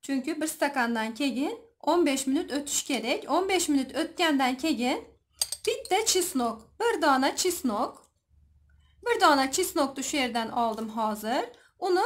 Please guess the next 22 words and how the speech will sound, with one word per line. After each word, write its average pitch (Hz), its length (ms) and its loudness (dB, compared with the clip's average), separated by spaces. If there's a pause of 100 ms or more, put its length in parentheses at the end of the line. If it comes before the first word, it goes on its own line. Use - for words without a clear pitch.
(140)
kichkina 453 480 0
qilib, 240 260 -2
yaxshilab 359 580 2
to'rgab 370 360 2 (140)
oldim. 208 380 -4 (1300)
Bitta 269 320 0 (120)
osh 269 140 -2
qoshig'iga 240 580 -2
to'rgab, 247 540 -2 (360)
uni 320 180 4 (120)
ustiga 240 440 -2 (1080)
ikkita 339 460 -2 (220)
chayni 302 520 -2
loshkada 277 680 0
asal 247 360 0 (100)
qo'shdim. 202 380 -10 (100)
Toza, 285 380 0
yaxshi 285 420 -2
asal 208 440 -8
bo'lishiga 208 580 -8
harakat 208 340 -8
qiling. 214 280 -10